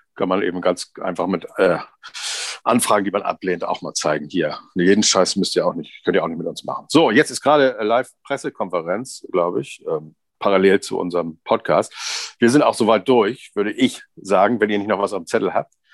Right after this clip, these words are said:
dann können wir noch mal eine kleine Tipprunde geben. Es ist, ich glaube, es wird ein klares drei zu eins. Wir sind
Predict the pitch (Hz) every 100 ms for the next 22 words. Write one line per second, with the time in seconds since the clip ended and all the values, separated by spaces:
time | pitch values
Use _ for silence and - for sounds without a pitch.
0 | - _ 95 95 127 113 107 104 104 92
1 | - 98 90 139 - 101 92 87 98 107
2 | - 107 - 123 - 110 113 127 110 -
3 | 113 110 - - 104 107 107 80 98 127
4 | - 104 95 101